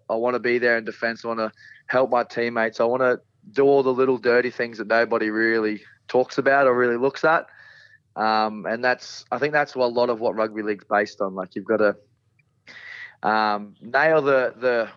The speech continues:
I guess, the one percenters that people talk about. You've probably heard around footy a lot. The things that just sort of don't get a stat line, um, are the things I try to pride myself on. So, everything else can sort of flow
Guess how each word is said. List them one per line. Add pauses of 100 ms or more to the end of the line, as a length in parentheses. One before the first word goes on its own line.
(180)
I
guess,
the
one
percenters
that
people
talk
about.
You've
probably
heard
around
footy
a
lot. (500)
The
things
that
just
sort
of (340)
don't
get (140)
a
stat
line, (440)
um,
are
the
things
I
try
to
pride
myself
on.
So, (640)
everything
else
can
sort
of
flow